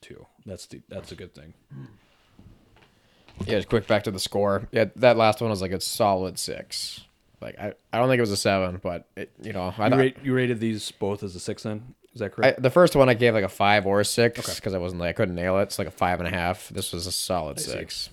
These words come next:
Speaker 2: Okay,
Speaker 1: I see.
Speaker 2: next one.
Speaker 1: Hmm.
Speaker 2: This one smells hotter.
Speaker 1: Yeah.
Speaker 2: A little more, like, rye, like, spicy.
Speaker 1: I'm wondering if that's the foolproof, 'cause the
Speaker 2: Mm-hmm.
Speaker 1: foolproof could be,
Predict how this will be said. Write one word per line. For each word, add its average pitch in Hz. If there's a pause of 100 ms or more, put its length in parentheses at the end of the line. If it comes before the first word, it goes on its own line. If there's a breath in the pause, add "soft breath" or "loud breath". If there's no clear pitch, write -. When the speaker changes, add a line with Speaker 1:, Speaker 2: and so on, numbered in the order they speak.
Speaker 2:
Okay, 101
Speaker 1:
I 71
see. 101
Speaker 2:
next 110
one. 107 (2500 loud breath)
Speaker 1:
Hmm. 98 (1900 loud breath)
Speaker 2:
This -
one 90
smells 78
hotter. - (100)
Speaker 1:
Yeah. 117 (680 loud breath)
Speaker 2:
A -
little 131
more, 85 (300)
like, 90
rye, 87 (600)
like, - (640)
spicy. 80 (280)
Speaker 1:
I'm -
wondering 165
if 101
that's 95
the -
foolproof, 123
'cause 107
the 101
Speaker 2:
Mm-hmm. -
Speaker 1:
foolproof 90
could -
be, 92